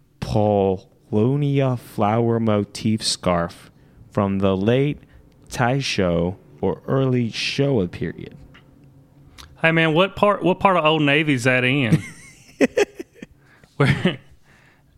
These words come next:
Speaker 2: is that over by the, the boot cut,
Speaker 1: I,
Speaker 2: James?
Speaker 1: I think it's by the dressing rooms.
Speaker 2: Oh no,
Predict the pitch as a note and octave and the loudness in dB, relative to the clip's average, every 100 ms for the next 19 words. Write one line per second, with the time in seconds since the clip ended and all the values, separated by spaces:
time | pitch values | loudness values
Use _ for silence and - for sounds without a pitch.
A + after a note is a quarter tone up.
0 | - - C3 D3 D#3 D#3+ D3+ C#3 C#3+ B2+ | -20 -8 0 2 2 2 0 2 0 2
1 | A#2+ A#2+ - B2+ A#2+ D3 - - E3+ - | 0 0 -2 -2 0 -2 -2 -2 -2 0
2 | D3 F3 F3 F3+ F3 D#3+ E3 F3+ G3+ F3+ | 0 0 0 -4 -2 0 2 2 0 -2
3 | - C3+ A2 G2 A2 A#2+ D#3 D3 D3 D3+ | 0 0 0 0 0 0 0 -2 0 -2
4 | D#3 D#3+ - - - _ _ _ _ - | -4 -8 -12 -14 -20 _ _ _ _ -20
5 | _ - C3+ A#2 A2+ | _ -2 0 0 -4